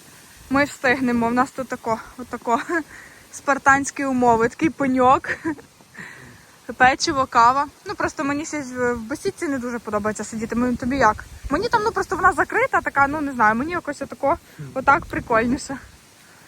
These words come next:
Недовго ми посиділи, пройшло буквально хвилини три, подивіться. Майже навіть не випила каву, вже потрібно йти назад, вже будильник тарабанить, давайте,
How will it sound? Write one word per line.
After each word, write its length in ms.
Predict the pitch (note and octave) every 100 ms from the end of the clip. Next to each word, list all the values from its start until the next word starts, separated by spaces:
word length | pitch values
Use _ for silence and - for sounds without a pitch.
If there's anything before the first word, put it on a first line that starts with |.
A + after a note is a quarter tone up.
| -
Недовго 360 | D#4+ C#4 C4+ C4
ми 140 | B3+
посиділи, 500 | A#3+ - B3 F4+ G4
пройшло 340 | E4 C#4 D4
буквально 420 | B3+ C4+ C4 C4 B3
хвилини 400 | B3+ B3+ B3 B3
три, 180 | E4
подивіться. 500 | - C#4 B3+ B3+ G#3+ G#3+ _ _ _ _ _ _
Майже 260 | B3 C4+ C#4
навіть 220 | C4 B3+
не 100 | C4+
випила 360 | B3+ C4+ B3+ C#4
каву, 300 | C4+ C4+ F4
вже 180 | C#4+ C#4
потрібно 380 | E4 D#4+ C#4 D#4+
йти 180 | D#4+
назад, 360 | E4 E4 C#4 B3
вже 120 | C4
будильник 460 | B3+ C4+ D#4 D4+ -
тарабанить, 540 | C#4 C#4 C4 F4 E4+
давайте, 440 | C4 C4+ C#4 B3+